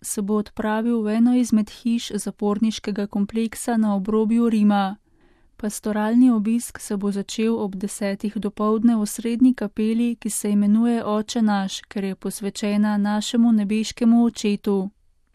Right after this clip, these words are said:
Benedikt šestnajsti se bo tam srečal z okoli tristo zaporniki in odgovoril na nekatera njihova vprašanja. Zatem bo blagoslovil drevo, ki ga bodo ob tej priložnosti v spomin na njegov obisk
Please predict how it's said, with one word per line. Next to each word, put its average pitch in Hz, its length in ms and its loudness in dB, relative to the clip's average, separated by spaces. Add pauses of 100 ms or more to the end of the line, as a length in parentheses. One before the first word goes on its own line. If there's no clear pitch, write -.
(180)
Benedikt 202 640 -2
šestnajsti 226 720 -2
se 208 180 -4
bo 190 120 -4
tam 196 280 -2
srečal 214 600 -2
z 196 80 -6
okoli 226 360 0
tristo 240 480 -2
zaporniki 208 880 -2
in 190 160 0
odgovoril 196 680 0
na 196 140 0
nekatera 208 640 -2
njihova 220 460 2
vprašanja. 202 880 -2 (760)
Zatem 214 580 0
bo 190 160 -2
blagoslovil 196 800 -2
drevo, 208 500 0
ki - 160 -8
ga 196 180 -2
bodo 190 380 -2
ob 190 120 -8
tej 202 260 -4
priložnosti 214 840 0
v 214 80 -2
spomin 214 600 4
na 190 60 -2
njegov 190 500 -2
obisk 214 520 -4